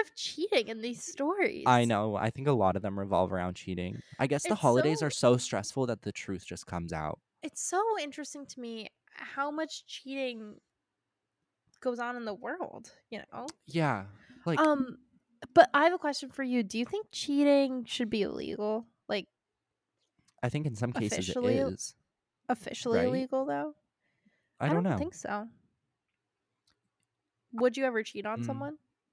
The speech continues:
Speaker 2: I think some people put it in, like, if they do a prenup or something, like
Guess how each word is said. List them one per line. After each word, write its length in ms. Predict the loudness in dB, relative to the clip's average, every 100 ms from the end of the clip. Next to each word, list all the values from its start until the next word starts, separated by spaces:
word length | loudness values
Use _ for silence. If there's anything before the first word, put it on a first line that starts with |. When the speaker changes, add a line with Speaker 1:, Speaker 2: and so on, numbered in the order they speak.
| _ _ _ _ -2
Speaker 2:
I 80 | -2
think 180 | -2
some 180 | -4 -6
people 300 | -6 -6 -4
put 240 | -4 -4 -4
it 120 | -4
in, 120 | -4
like, 220 | -6 -6 _ _
if 140 | -14
they 100 | -8
do 140 | -6 -6
a 40 |
prenup 480 | -8 -10 -4 -4 -4
or 100 | -10
something, 600 | -10 -12 -8 -8 -6 -2
like 300 | -2 -2